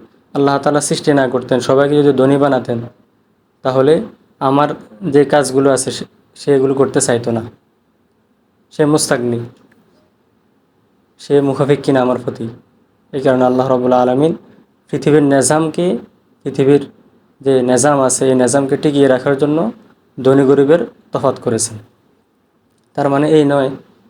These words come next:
যে ধনীরা গরিবদের উপর জুলুম করবে। ধনীরা যেন গরিবদের উপর জুলুম না করে, বরং তাদের প্রতি সহানুভূতিশীল হয়। এ কারণে আল্লাহ রাব্বুল আলামিন ইসলামের মধ্যে অনেক বিধান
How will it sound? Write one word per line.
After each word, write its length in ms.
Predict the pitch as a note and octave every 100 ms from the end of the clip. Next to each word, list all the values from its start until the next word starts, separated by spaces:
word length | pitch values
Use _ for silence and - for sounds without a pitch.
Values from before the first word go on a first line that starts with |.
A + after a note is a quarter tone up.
| _ _
যে 100 | C#3
ধনীরা 480 | B2+ C3+ C3 C3+ C#3 - - _
গরিবদের 340 | C#3 C3+ B2+ B2+
উপর 140 | C3+
জুলুম 360 | A#2+ A#2+ B2 A2+
করবে। 260 | A2+ G#2+ G#2+ - _ _ _ _ _ _ _ _ _ _ _ _ _ _ _
ধনীরা 460 | C3+ C3 C#3+ C#3+ D#3+
যেন 500 | D#3 D#3 F3+ A3 D3+
গরিবদের 320 | D3+ C3+ D3
উপর 140 | D3+
জুলুম 320 | C#3 C3+ C#3+
না 180 | C#3 C3+
করে, 280 | A#2 B2 A#2+ A#2 - _ _ _
বরং 200 | C3 B2+
তাদের 240 | B2+ B2+ C3+
প্রতি 300 | - C3 C#3+ - -
সহানুভূতিশীল 760 | - C#3+ C3+ C3+ C3 C3+ C#3 A#2+
হয়। 180 | A#2+ A2+ - - _ _ _ -
এ 80 |
কারণে 220 | C3 B2+ B2+
আল্লাহ 240 | B2 C3
রাব্বুল 260 | C3 B2 B2+
আলামিন 420 | B2 B2 C3 D#3+ - _ _ _
ইসলামের 400 | D3+ - C#3+ C#3
মধ্যে 180 | C#3+ C#3
অনেক 360 | C#3 D#3 E3+ D3+
বিধান 340 | C3+ C3 B2+